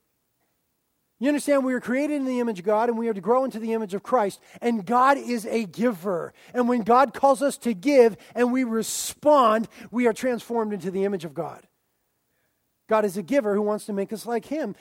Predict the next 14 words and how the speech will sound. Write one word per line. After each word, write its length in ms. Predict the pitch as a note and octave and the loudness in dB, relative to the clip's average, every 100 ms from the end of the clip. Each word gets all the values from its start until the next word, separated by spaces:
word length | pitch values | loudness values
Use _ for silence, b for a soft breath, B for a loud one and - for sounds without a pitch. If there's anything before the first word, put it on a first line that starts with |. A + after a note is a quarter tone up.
| b | b
And 100 | B3 | -10
so 180 | B3 C4+ | -6 -2
he 140 | B3 C#4 | -2 -4
calls 340 | - B3 A#3+ | -2 -2 -2
us 140 | C4 | -8
to 140 | - C4 | -8 -8
give. 280 | A#3 D#4 A#3 b b | 0 2 2 b b
No, 320 | B3 F#4 G4 | 2 4 4
God 300 | C4+ C#4 C4+ | 4 2 2
does 160 | C4 A3+ | 0 0
not 200 | C#4+ B3+ | 0 0
need 300 | A3 A3+ G#3+ | -2 -2 0
your 80 | |
money. 500 | D4 E4 E4+ G#3+ C#3+ | 2 4 2 -2 -8